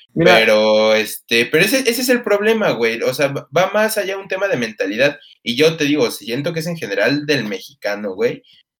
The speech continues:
Speaker 2: De que cualquier logro minúsculo, güey, ya tú te sientes que no mere-, o sea, que nadie te merece, güey.
Speaker 1: La cosa es, eh,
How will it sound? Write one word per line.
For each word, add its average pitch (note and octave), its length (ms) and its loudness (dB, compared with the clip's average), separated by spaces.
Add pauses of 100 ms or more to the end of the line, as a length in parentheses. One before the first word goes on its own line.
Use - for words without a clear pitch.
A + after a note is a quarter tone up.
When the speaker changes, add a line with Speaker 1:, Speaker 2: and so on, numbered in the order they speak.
(100)
Speaker 2:
De G#2+ 240 0
que A2 580 0 (220)
cualquier A2+ 460 0
logro D#3 300 4
minúsculo, A#2 680 -6
güey, A2 340 -8 (120)
ya B2+ 160 0
tú D3 140 -6
te C#3+ 100 -2
sientes C#3 640 -6 (580)
que G2+ 300 -8
no G#2+ 180 -4
mere-, C#3 340 -2
o G#2 120 0
sea, G#2 160 -4
que G2+ 120 -8
nadie B2+ 240 0
te D3 120 -2
merece, A#2 460 -6
güey. - 180 -20 (320)
Speaker 1:
La B2+ 220 4
cosa F#3+ 420 4
es, D#3 460 -2 (220)
eh, F#2+ 920 -2